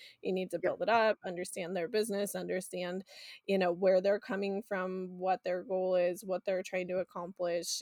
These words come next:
Speaker 1: in their business, um, so that you can make sure that the alignment is good between you and them and between them and, and your client who you're potentially referring over. But you
Speaker 2: Mm-hmm.
Speaker 1: can create some really dynamic referral networks as well as dynamic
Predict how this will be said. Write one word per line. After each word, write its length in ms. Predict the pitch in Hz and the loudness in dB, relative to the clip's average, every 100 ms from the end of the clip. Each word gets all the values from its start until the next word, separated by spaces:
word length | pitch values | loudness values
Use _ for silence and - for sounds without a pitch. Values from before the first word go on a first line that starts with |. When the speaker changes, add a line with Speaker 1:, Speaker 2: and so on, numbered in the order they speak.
| - | -4
Speaker 1:
in 140 | 185 | -2
their 160 | 180 175 | -2 0
business, 680 | 180 175 - 175 170 - - | 0 0 -2 -2 -2 -2 -2
um, 220 | 185 185 | -2 -2
so 120 | - | 0
that 140 | 190 185 | 0 2
you 140 | 196 | 0
can 180 | - 214 | 0 0
make 160 | 214 - | 0 0
sure 180 | 226 226 | 2 2
that 180 | 226 | 2
the 80 | 214 | 4
alignment 640 | 214 175 214 254 220 185 - | 2 2 -2 0 -2 -4 -4
is 240 | 214 202 - | -2 -2 -4
good 300 | 185 185 220 | -2 -2 -2
between 380 | 202 - 196 185 | -4 -4 -4 -4
you 120 | 180 | -4
and 120 | 170 | -4
them 320 | 214 240 233 208 | -2 0 0 0
and 100 | 190 | -2
between 560 | 185 202 190 185 185 | -6 -6 -4 -4 -4
them 240 | 190 185 190 | -4 -4 -4
and, 260 | 185 202 - | -4 -6 -6
and 280 | 202 196 202 | -4 -4 -6
your 240 | 226 208 - _ | -4 -6 -6 _
client 320 | - 196 202 | -4 -2 -2
who 80 | 202 | -2
you're 140 | 190 | -2
potentially 480 | 220 226 202 - 190 | -4 -8 -6 -4 -4
referring 440 | 185 180 - 180 180 | -4 -6 -10 -10 -8
over. 280 | 165 160 - - - - | -8 -8 -12 -14 -14 6
But 140 | 214 | 8
you 120 | 214 202 | 8 6
Speaker 2:
Mm-hmm. 40 | |
Speaker 1:
can 160 | 240 254 | 4 6
create 240 | 233 202 | 6 6
some 200 | 214 202 | 2 4
really 360 | 196 202 196 185 | 4 6 6 4
dynamic 920 | 190 190 196 175 196 208 208 - - _ _ _ _ - | 2 2 0 -2 -2 0 -2 -6 -20 _ _ _ _ 2
referral 400 | 185 190 185 208 | 4 6 6 6
networks 540 | 214 202 220 214 208 | 4 4 4 4 2
as 200 | - 226 | 4 6
well 260 | 226 233 269 | 8 8 10
as 200 | 269 - | 8 8
dynamic 840 | 196 190 196 196 202 202 190 - | 4 6 2 2 2 2 0 -4